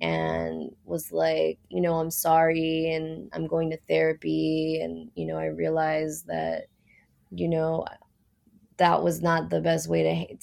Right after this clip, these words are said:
to, you know, talk to you," and, and all that stuff. And, you know, she, like,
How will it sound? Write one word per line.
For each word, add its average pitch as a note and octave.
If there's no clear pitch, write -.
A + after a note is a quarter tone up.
to, D#3+
you E3+
know, D#3
talk E3+
to F3
you," E3
and, -
and E3+
all E3
that E3
stuff. D#3+
And, E3
you A#3
know, A#3
she, B3+
like, A#3